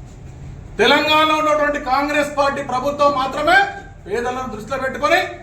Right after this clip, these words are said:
ఇవాళ టీఆర్ఎస్ ప్రభుత్వం వాళ్ళు ఇచ్చారు, మేము, మేము కూడా సన్న బియ్యం ఇస్తామని చెప్పిన హామీని వాళ్ళు నిలబెట్టుకోలేదు, కానీ ఇచ్చిన హామీని నిలబెట్టుకున్నది ఇవాళ రాష్ట్ర కాంగ్రెస్ పార్టీ ప్రభుత్వం.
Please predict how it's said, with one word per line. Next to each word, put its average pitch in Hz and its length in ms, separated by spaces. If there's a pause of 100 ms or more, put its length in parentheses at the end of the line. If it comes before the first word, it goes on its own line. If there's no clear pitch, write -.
(100)
ఇవాళ 240 180
టీఆర్ఎస్ 269 560
ప్రభుత్వం 262 420
వాళ్ళు 226 160
ఇచ్చారు, 247 260
మేము, 220 400 (200)
మేము 269 300
కూడా 269 200
సన్న 226 240
బియ్యం 262 240
ఇస్తామని 254 240
చెప్పిన 226 260
హామీని 233 320
వాళ్ళు 226 160
నిలబెట్టుకోలేదు, 262 600
కానీ 302 200 (400)
ఇచ్చిన 254 240
హామీని 226 460
నిలబెట్టుకున్నది 240 720 (380)
ఇవాళ 185 280
రాష్ట్ర - 360 (440)
కాంగ్రెస్ 190 400
పార్టీ 165 200
ప్రభుత్వం. - 380